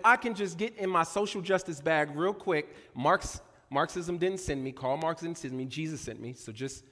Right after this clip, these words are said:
know that. If I can just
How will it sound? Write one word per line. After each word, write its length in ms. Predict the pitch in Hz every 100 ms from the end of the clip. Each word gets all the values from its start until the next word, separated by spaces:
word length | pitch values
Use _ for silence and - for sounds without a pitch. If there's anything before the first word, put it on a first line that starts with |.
| _ _ -
know 260 | 127 156
that. 400 | 135 113 123 - - _ _ _ _ _ _ _
If 100 | 180
I 100 | 269
can 120 | 285 262
just 260 | 247 -